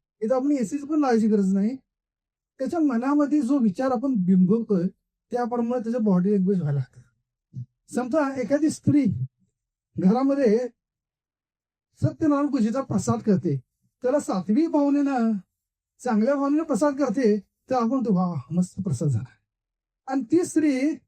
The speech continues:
नवऱ्याला नाश्त्याला प्रसाद करते, खाऊ ती तिकडं आणि जाऊ ती तोंड घेऊन, तर लगेच त्या प्रसादाला मग खायला सुद्धा त्या जे-, त्या नाश्त्याला नको वाटते, कंटाळा वाटतो, शरीरात जायला पण नको नाही होत.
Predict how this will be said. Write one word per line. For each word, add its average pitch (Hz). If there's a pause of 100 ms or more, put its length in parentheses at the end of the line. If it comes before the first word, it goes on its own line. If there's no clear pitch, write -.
नवऱ्याला 233
नाश्त्याला 277
प्रसाद 254
करते, 220
खाऊ 175
ती 233
तिकडं 220
आणि 240
जाऊ 208
ती 226
तोंड 220
घेऊन, 233 (1400)
तर 320
लगेच 302
त्या 285
प्रसादाला 277
मग 302
खायला 220
सुद्धा 269
त्या 269
जे-, 214
त्या 233
नाश्त्याला 220 (520)
नको 180
वाटते, 185
कंटाळा 180
वाटतो, 139
शरीरात 226
जायला 208
पण 269
नको 202
नाही 170
होत. 147